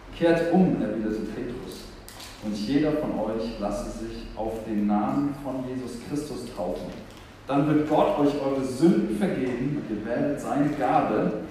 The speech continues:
den Heiligen Geist, bekommen. Denn diese Zusage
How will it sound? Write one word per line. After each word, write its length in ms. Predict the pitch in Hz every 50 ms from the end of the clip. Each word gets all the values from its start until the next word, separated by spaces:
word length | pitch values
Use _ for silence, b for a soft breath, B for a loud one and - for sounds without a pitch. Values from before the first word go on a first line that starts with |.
| - - - 165
den 280 | 160 170 185 165 151
Heiligen 400 | 170 175 156 156 156 147 151 143
Geist, 520 | 143 139 - - 156 151 - - - - 135
bekommen. 380 | 127 127 127 - 160 190 170 - - - - - - - - B B B B B B B B B B B
Denn 180 | 127 123 - -
diese 340 | 202 220 220 208 214 214
Zusage 600 | 220 214 214 214 190 - - - - - - -